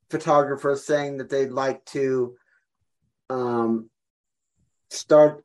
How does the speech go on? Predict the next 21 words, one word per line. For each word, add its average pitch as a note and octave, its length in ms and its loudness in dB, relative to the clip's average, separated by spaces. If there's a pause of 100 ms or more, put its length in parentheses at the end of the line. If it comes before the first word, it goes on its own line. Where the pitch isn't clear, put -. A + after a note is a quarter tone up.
(120)
Vero C#3 500 6
accounts D3+ 500 -6
and C3+ 100 -14
stuff C#3 180 -2
like C3 200 -2
that. C3+ 240 0 (100)
I've A#2+ 220 -6
tried A#2 280 0
it. A2+ 220 -2 (640)
Um, F3 200 2
but F#3+ 120 6
I D4 60 10
wanted D#4+ 400 0
to - 140 -4
t-, - 60 -6
uh, D#3 200 4
get F3 200 0
your E3+ 140 4
opinion D#3+ 380 -6
on B2+ 280 -8
prints. - 520 -6